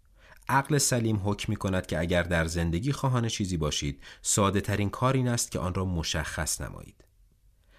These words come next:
هر کس می‌تواند خواسته‌هایش را اعلام کند. بله، این حکم عقل سلیم است. اما در واقع هرگز اینطور نیست.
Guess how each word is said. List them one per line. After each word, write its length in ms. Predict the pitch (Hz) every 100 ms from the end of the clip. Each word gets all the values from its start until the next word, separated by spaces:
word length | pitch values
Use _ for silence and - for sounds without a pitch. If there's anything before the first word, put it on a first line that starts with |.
| -
هر 120 | 90
کس 260 | - 92 -
می‌تواند 440 | 123 117 113 110
خواسته‌هایش 680 | - 90 - 90 92 87 -
را 60 |
اعلام 400 | 82 85 107 113
کند. 320 | 98 69 - - - - -
بله، 340 | 71 67 64 - _ _ -
این 300 | 107 139 131 - _ _
حکم 400 | 107 107 - 110
عقل 320 | - 82 82
سلیم 380 | - 78 65 -
است. 300 | - - - - _ - - -
اما 200 | 143 165
در 180 | 139
واقع 200 | 107 117
هرگز 460 | 147 127 117 123 139
اینطور 340 | 131 131 127
نیست. 400 | 123 90 - -